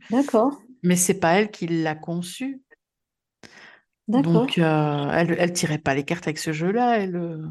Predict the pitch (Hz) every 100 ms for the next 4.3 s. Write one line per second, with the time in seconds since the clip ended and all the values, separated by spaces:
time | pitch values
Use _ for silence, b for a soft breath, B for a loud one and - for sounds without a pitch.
0 | 170 175 170 196 202 190 170 170 165 165
1 | 156 151 151 147 151 151 151 - 151 -
2 | - 143 143 139 143 143 147 254 285 -
3 | 170 156 156 _ B B B B B B
4 | B -